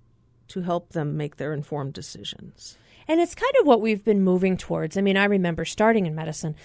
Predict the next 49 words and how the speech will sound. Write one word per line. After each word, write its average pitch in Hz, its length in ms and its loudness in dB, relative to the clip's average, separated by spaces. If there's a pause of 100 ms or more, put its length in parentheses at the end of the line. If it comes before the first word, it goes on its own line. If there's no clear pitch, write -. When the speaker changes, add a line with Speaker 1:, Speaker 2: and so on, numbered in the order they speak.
(240)
Speaker 2:
in 196 200 6
the 185 60 4
fairly 175 380 4
paternalistic 175 800 -4
kind 165 180 -4
of 160 60 -4
attitude, 165 540 -4 (420)
and, 190 300 6
and 180 320 0
things 233 560 2 (140)
rapidly 202 500 4
shifted. - 500 -2
And 170 260 -2
now 175 360 2 (440)
it's 196 220 2
moved 208 300 6
towards, 185 640 0
and 196 160 2
sometimes 320 460 2
it's - 100 -4
overwhelming 240 640 4
for 185 140 0
the 165 120 -2
individual. - 600 -8 (520)
You 285 100 4
know, 247 100 8
you 220 160 6
say 226 220 4
to 214 80 6
them, 208 140 2
"You 190 140 4
have 180 200 0
five 196 240 2
options. 208 580 0 (300)
Now 196 160 4
you 202 200 4
have 208 160 2
to 226 100 -2
tell 226 180 4
me 214 140 6
within 190 720 0
ten 208 240 2
seconds 220 480 -2
which 190 180 -2
one 196 100 2
of 185 60 0
those 185 220 2
five 185 240 4
options, 196 520 0